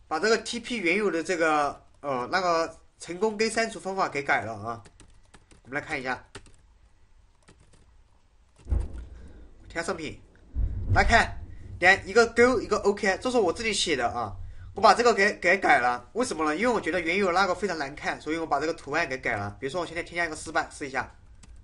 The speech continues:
啊，再看一下，嗯，这里没提交啊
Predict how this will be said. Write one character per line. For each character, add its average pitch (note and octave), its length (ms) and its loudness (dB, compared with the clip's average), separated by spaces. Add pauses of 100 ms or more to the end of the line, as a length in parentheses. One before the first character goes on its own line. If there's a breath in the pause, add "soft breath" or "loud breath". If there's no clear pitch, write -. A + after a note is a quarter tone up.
(200)
啊， G#2 300 -10
再 C3 120 -12
看 C3+ 160 -10
一 - 20 -6
下， - 240 -8 (1600)
嗯， C3+ 320 -16
这 - 100 -12
里 C#3 120 -8
没 A#2 120 -12
提 - 160 -16
交 C3+ 140 -2
啊 A2 260 -10